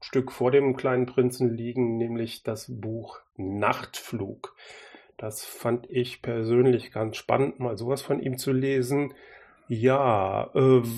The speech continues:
warum, habe ich jetzt schon so ein bisschen erzählt. Das zweite fand ich ganz interessant.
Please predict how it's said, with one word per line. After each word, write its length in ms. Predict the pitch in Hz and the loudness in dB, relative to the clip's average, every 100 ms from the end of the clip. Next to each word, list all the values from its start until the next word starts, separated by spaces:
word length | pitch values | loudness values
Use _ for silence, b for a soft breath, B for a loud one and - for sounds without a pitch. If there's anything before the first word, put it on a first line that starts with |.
| 117 | -6
warum, 640 | 123 120 107 104 131 180 165 | 4 6 6 4 6 6 4
habe 160 | 147 | 2
ich 100 | 139 | 2
jetzt 160 | 147 131 | 2 2
schon 180 | - 127 | 4 6
so 80 | 123 | 6
ein 80 | 120 | 6
bisschen 300 | 135 - 135 | 4 2 2
erzählt. 480 | - - 135 160 156 | 2 2 4 4 4
Das 160 | - | 0
zweite 340 | - 135 - 160 | 4 4 4 -2
fand 400 | - - 151 139 | -4 -2 -2 -2
ich 140 | - | -2
ganz 280 | 151 156 127 | 0 0 -2
interessant. 840 | - 131 - 135 - 139 151 165 | -4 -4 -2 -4 0 2 2 0